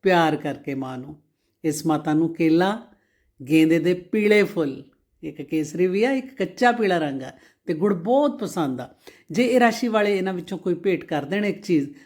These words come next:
ਤਾਂ ਉਹਨਾਂ ਦਾ ਆਪਣਾ ਆਤਮ ਵਿਸ਼ਵਾਸ ਵਧੇਗਾ ਤੇ ਉਹਨਾਂ ਦੇ ਬੱਚਿਆਂ ਦੇ ਤਰੱਕੀ ਹੋਏਗੀ। ਕੰਨਿਆ ਰਾਸ਼ੀ ਦੀ ਵਾਰੀ ਆ ਗਈ ਹੈ, ਮਾਂ ਕਾਤਿਆਇਨੀ ਦੀ ਪੂਜਾ ਕਰ ਲਿਓ।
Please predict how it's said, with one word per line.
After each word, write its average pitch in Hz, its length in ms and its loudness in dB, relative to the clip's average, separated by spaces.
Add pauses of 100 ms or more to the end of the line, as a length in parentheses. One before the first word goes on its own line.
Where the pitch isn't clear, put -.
(140)
ਤਾਂ 175 120 0
ਉਹਨਾਂ 170 260 2
ਦਾ 156 360 0 (220)
ਆਪਣਾ 156 360 0
ਆਤਮ 160 440 -2
ਵਿਸ਼ਵਾਸ 202 440 0
ਵਧੇਗਾ 214 440 0 (280)
ਤੇ 170 360 0 (180)
ਉਹਨਾਂ 165 200 2
ਦੇ 160 100 2
ਬੱਚਿਆਂ 151 420 -2
ਦੇ 160 380 -2 (460)
ਤਰੱਕੀ 170 380 -2
ਹੋਏਗੀ। 120 360 -12 (480)
ਕੰਨਿਆ 226 220 6
ਰਾਸ਼ੀ 240 240 4
ਦੀ 240 100 0
ਵਾਰੀ 196 280 2
ਆ 170 120 2
ਗਈ 185 240 -2
ਹੈ, 165 220 -4 (260)
ਮਾਂ 175 220 0
ਕਾਤਿਆਇਨੀ 175 680 2
ਦੀ 220 140 4
ਪੂਜਾ 196 280 0
ਕਰ 175 200 -2
ਲਿਓ। 185 580 -2